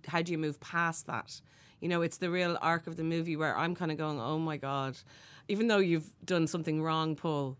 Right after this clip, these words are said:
I'm just going, "But, like, you know, he's in dire straits and he's a good person." And, and that's actually what you say to Mick, is like, "I don't think I'm a bad person. I think I'm a good person." What, what was going through your mind at that time, and how did you weigh up kind of what happened next?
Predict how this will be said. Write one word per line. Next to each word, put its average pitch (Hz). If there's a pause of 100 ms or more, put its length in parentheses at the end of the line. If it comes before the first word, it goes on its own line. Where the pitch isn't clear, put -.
I'm 160
just 160
going, 165
"But, 170
like, 175
you 190
know, 190
he's 185
in 185
dire 190
straits 190
and 175
he's 170
a -
good 190
person." 190
And, 160 (220)
and 175
that's 208
actually 196
what 131
you 165
say 180
to 175
Mick, 180
is 180
like, 180 (240)
"I 214
don't 254
think 254
I'm 214
a 202
bad 180
person. 185
I 170
think 185
I'm 165
a 165
good 185
person." 165 (340)
What, 294
what 277
was 277
going 240
through 220
your 196
mind 175
at 165
that 175
time, 160
and 160
how 185
did 185
you 180
weigh 175
up - (300)
kind 165
of 156
what 160
happened 160
next? -